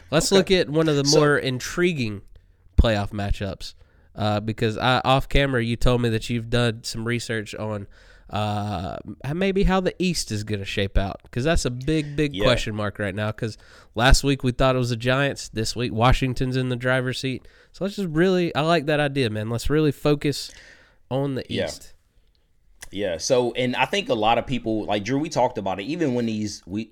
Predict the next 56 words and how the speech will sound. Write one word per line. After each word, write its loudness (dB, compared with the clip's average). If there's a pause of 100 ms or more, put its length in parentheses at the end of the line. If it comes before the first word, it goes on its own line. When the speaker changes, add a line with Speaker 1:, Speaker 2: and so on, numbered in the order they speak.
Speaker 2:
and -4
even 2
when 2
these -2
teams -2
were -6
bad, 0 (720)
their 2
games -2
were -6
still -2
some 0
of -4
the -2
highest 0
rated -2
in -8
prime -4
time, -6
Speaker 1:
'Cause 0
you -2
care. 6
Speaker 2:
even -2
this -6
Speaker 1:
For 2
Speaker 2:
season. 0
Speaker 1:
some 6
Speaker 2:
And 4
Speaker 1:
reason, 8
Speaker 2:
because, 4
Speaker 1:
we 6
care. 6
Speaker 2:
because 2
people -6
care. 0
They, -4
Speaker 1:
Yeah. -4
Speaker 2:
it's -4
those -4
big -6
market -6
teams, -8
the -10
N -4
F -4
C -8
East. -10 (240)
So 6 (320)
what 4
we 0
wanted 2
to -2
do -2
is -8
right 0
now -4